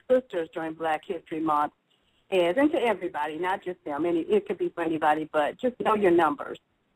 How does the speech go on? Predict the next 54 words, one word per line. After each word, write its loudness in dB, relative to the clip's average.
Um, 4
we -10
just -2
can't -2
let 0
the -2
numbers 2
work -2
themselves 2
out, 0
you -4
know, 0
and -2
so -2
sometimes 2
we 0
wanna 0
go -2
into 2
business, 0
we 0
wanna 2
do 0
something, 2
but 4
we 0
always 4
just -6
say, -6
"I -2
don't 4
have 2
enough -2
money, -4
I -4
don't -4
have -6
enough -14
money." 2
You -4
don't 4
really 0
know 2
what -2
you -8
have -4
if -8
you -2
don't 0
know 2
your -4
numbers. -2
And 2
so 4